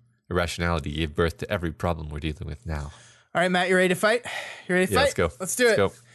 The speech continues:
Speaker 1: right, stretching out.
Speaker 2: Hey, guys, we basically agree with each other on this.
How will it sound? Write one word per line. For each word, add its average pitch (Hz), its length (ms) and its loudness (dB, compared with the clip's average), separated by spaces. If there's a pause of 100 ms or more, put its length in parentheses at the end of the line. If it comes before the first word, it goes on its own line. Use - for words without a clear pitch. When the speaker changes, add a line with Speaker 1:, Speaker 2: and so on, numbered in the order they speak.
(220)
Speaker 1:
right, 87 140 -2
stretching - 380 -2
out. 85 180 0 (540)
Speaker 2:
Hey, 185 120 -2
guys, 170 240 2
we 160 120 2
basically 156 460 0
agree 143 460 -4
with 139 160 -4
each 156 160 -8
other 151 220 -2
on 151 140 -4
this. 165 240 0